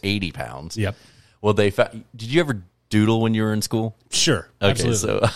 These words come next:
Speaker 1: <laughs> I would doodle, but I can't draw, so I would draw the same thing every time. And it was these,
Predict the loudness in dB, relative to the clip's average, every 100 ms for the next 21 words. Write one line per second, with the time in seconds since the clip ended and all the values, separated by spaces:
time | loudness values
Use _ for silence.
0 | -6 -18 0 2 4 0 -2 0 2 0
1 | 0 -2 -4 -4 -6 -4 -2 -2 0 0
2 | 0 0 -2 0 -2 -4 -2 -2 -2 -2
3 | -2 -2 -2 -6 -12 -20 -20 -2 0 2
4 | 0 0 0 -2 -6 -4 -4 -6